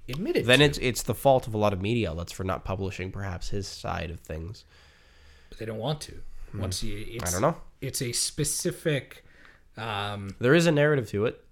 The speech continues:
Speaker 2: but
Speaker 1: it's
Speaker 2: I
Speaker 1: a
Speaker 2: don't
Speaker 1: narrative, and they need somebody to be painted as a villain.
Speaker 2: I, but I don't know. I don't know if the world is that evil necessarily to do that to this person.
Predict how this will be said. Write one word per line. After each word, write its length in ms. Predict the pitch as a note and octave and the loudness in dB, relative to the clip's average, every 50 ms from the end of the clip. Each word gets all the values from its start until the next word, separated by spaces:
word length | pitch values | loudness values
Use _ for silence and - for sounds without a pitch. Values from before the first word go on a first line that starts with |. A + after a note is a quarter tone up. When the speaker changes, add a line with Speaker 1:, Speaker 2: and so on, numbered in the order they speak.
| - - | -6 -4
Speaker 2:
but 60 | G2+ | -2
Speaker 1:
it's 80 | - - | 0 0
Speaker 2:
I 20 | |
Speaker 1:
a 40 | - | 0
Speaker 2:
don't 120 | - - | 2 2
Speaker 1:
narrative, 380 | - D#3+ C#3+ A#2+ A2+ A2+ B2+ C#3 | 2 2 0 0 -2 -2 -2 -4
and 120 | B2+ A#2+ | -4 -4
they 100 | A#2+ A#2 | -4 -4
need 220 | A2 A2 A2+ A2+ A#2 | -4 -6 -6 -6 -6
somebody 380 | - B2 A2 A2+ A2+ A#2 A#2+ | -6 -6 -4 -4 -6 -6 -6
to 80 | A#2+ A#2 | -6 -6
be 160 | A#2 - A2+ | -6 -8 -8
painted 400 | - - - A#2+ F#2 - A#2+ A#2+ | -6 -6 -6 -6 -6 -8 -6 -6
as 120 | B2 B2+ C3+ | -6 -6 -4
a 60 | C3+ | -4
villain. 240 | D3+ G3 A3 E3 - | -2 -2 -2 0 0
Speaker 2:
I, 120 | - A#2 | 0 -2
but 260 | D2+ B1+ - - - - | -2 -2 0 0 2 2
I 80 | - | 0
don't 240 | - - E2+ - - | -2 -4 -6 -6 -4
know. 260 | - G#2+ D#3 D#3+ - - - - | -2 -2 0 0 -2 -4 -4 -4
I 80 | F#2+ | 0
don't 220 | G2 A2+ B2 B2+ C3 | 2 2 2 4 4
know 100 | B2 A#2+ | 2 2
if 100 | A2+ - | 0 -2
the 60 | F3 | -4
world 340 | D3 G2 A2 A2 G#2 F#2 - | -2 0 0 0 0 0 -2
is 140 | D3 F#2+ | -6 -6
that 420 | - - G2+ G2 G2 G2 - - - - - - - - - - - - _ _ _ _ _ | -4 0 0 0 0 -2 -4 -8 -10 -8 -8 -10 -12 -12 -16 -18 -20 -20 _ _ _ _ _
evil 380 | A2 A2+ B2 B2+ A2 F#2+ F2+ F2 | -2 0 0 0 0 0 -2 -2
necessarily 640 | F2 F2 - - F#2+ F2 - G2 F#2+ F#2 F2+ F2+ F2+ | -4 -4 -4 -6 -6 -4 -2 -2 -2 -2 -2 -4 -6
to 140 | - F#2+ F#2 | -6 -6 -6
do 380 | - G2 F#2+ F#2 F#2 F#2+ G2 - - - | -4 -4 -2 -2 -4 -6 -8 -10 -12 -8
that 280 | G2+ G#2 G2 E2+ - | -4 -4 -4 -4 -4
to 60 | - F2+ | -8 -10
this 160 | E2 E2 - | -10 -10 -10
person. 500 | - - F2+ F2 E2+ - - F#2+ G#2+ | -4 0 0 0 0 0 -4 -8 -10